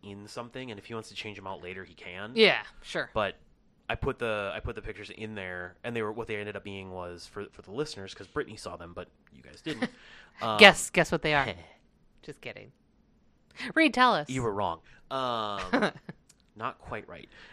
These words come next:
Speaker 1: Uh, they were,
Speaker 2: Little off.
Speaker 1: uh, schematics or, like, um,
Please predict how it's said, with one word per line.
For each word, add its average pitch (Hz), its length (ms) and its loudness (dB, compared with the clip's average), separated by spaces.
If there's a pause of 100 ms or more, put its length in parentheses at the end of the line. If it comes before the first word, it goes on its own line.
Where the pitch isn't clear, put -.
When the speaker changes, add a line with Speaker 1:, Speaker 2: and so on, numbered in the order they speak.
(140)
Speaker 1:
Uh, 110 300 6
they 113 220 0
were, 107 640 4
Speaker 2:
Little 311 340 2
off. 101 480 6
Speaker 1:
uh, - 20 -8
schematics 117 800 0
or, 113 140 0
like, 98 480 -4
um, 85 520 -10